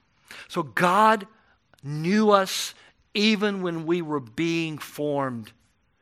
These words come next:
Do you believe he's that kind of God? We go back to verse fourteen, and in all of these things of looking at how God could look at us before anyone else could even see us. "I am fearfully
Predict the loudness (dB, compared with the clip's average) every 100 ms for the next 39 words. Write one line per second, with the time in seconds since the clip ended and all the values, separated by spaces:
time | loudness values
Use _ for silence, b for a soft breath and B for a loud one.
0 | b b b b _ -8 -6 -2 -2 -2
1 | -4 -2 -2 -2 -4 -4 -4 -4 -4 -6
2 | -12 _ _ _ _ _ _ _ _ _
3 | _ _ _ _ _ _ b b b b
4 | b b b _ -6 -4 0 0 0 -4
5 | -4 -4 -6 -6 -6 -8 -6 -4 -6 -8
6 | -12 -6 -2 0 2 0 -2 -4 -6 -6
7 | -4 -2 -4 -2 -6 -4 -4 -2 -2 -2
8 | -2 0 0 2 0 -4 -8 -2 -2 0
9 | 0 0 -2 -12 -8 -2 0 0 B B
10 | B B B -4 0 2 2 2 0 -2
11 | 0 0 -2 -2 0 2 4 2 0 -8
12 | -12 _ _ _ _ _ _ _ _ _
13 | _ _ b b b b _ _ _ _
14 | _ _ _ _ _ 0 0 0 -4 -10
15 | 0 0 0 -4 -6 -4 -6 -8 -12